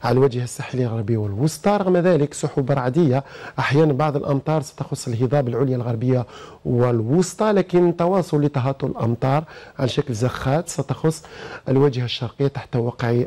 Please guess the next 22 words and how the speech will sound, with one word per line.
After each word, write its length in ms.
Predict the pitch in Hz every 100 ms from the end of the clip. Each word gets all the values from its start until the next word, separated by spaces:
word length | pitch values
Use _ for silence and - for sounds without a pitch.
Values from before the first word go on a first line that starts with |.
| -
الرعود، 420 | 127 110 101 156
وأجواء 360 | 160 143 135
مستقرة 680 | 139 123 - - 123 117 117 -
على 200 | 110 123
الجنوب 320 | 120 110 123
مع 120 | 160
ارتفاع 340 | 160 - 151 170
ولو 260 | 151 147
طفيف 380 | 139 127 165 160
لدرجات 520 | 135 117 117 101 135
الحرارة 540 | 117 - 120 151 160 156 - - -
خاصة 380 | - 156 - 143
على 100 | 123
المرتفعات 680 | 117 123 - 120 107 120 123 -
والهضاب. 680 | - 120 127 147 156 139 107 - - _ _ _ _ _ _ _ _ - - -
غروب 240 | 165 202
الشمس 480 | 156 - 156 208 -
ليوم 260 | 139 135 123
الغد 260 | 110 147
سيكون 460 | 165 - 127 - 139
بحول 420 | 120 123 - 123
الله 340 | 104 101 143